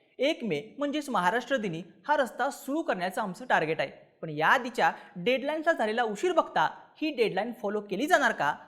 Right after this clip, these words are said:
हा प्रश्न आहे. त्यातही प्रवासाचा वेळ तीस मिनिटांनी कमी होणार असला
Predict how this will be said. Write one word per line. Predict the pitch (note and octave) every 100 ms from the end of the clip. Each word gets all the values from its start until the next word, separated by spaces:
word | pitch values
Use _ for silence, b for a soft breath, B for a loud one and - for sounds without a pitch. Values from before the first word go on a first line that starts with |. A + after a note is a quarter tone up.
| -
हा | A#3+
प्रश्न | G#3 F#3 F#3
आहे. | D#3+ D3+ - _
त्यातही | F3+ A3 E3+ F3+ B B -
प्रवासाचा | B3+ C4+ C#4 C#4
वेळ | C4 B3 F#3+ -
तीस | D#4 F4+ E4+
मिनिटांनी | A#3+ G3+ A3 C4
कमी | - C4+ F#4
होणार | D#4 G#3+
असला | G#3+ A3